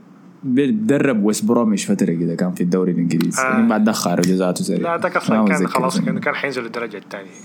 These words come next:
Speaker 2: في إنكس.
Speaker 1: آه، كان مؤقت.
Speaker 2: طا-، كان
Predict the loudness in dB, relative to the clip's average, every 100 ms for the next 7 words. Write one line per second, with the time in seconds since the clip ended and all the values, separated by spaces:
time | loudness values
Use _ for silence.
0 | -20 -20 -20 -20 -6 -2 0 -2 -2 -2
1 | 0 2 2 2 2 4 4 2 0 -2
2 | -4 -6 -18 -20 -20 -20 -20 -18 -16 -8
3 | -8 -6 -8 -8 -8